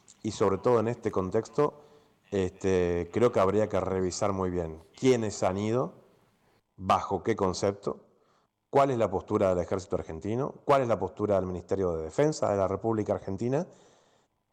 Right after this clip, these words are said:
y tomar, este, algunas medidas en consecuencia para verlo de aquí a futuro, porque si no, cualquier joven argentino que se capacita aquí por un sueldo se va a pelear para otro país. Bueno, habrá que pensarlo un poco más.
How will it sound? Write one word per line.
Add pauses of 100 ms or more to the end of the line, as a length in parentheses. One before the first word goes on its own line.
(180)
y
tomar,
este,
algunas
medidas
en
consecuencia (580)
para
verlo
de
aquí
a
futuro,
porque
si
no, (420)
cualquier
joven
argentino
que
se
capacita
aquí
por
un
sueldo
se
va
a
pelear
para
otro
país. (960)
Bueno, (140)
habrá
que
pensarlo
un
poco
más.